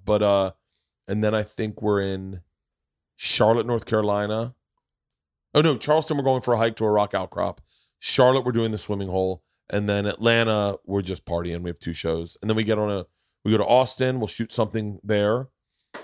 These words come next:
Do two episodes of Two Bears, One Cave. Fly back out on the road, and we'll do,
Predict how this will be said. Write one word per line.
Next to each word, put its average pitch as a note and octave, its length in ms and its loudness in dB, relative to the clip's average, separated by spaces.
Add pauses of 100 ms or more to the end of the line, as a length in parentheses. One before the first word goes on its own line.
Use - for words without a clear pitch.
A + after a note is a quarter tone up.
(180)
Do G2+ 120 -6
two A2+ 180 2
episodes G2+ 320 -2
of F2 40 -10
Two A2+ 140 0
Bears, G#2 220 0
One G#2 140 -4
Cave. A#2 400 -2 (340)
Fly G#2+ 240 4
back A2 340 2
out A2+ 120 2
on A2+ 80 -2
the A2+ 80 -4
road, A#2 300 2
and A2+ 120 -4
we'll G#2 80 -6
do, G#2 260 -2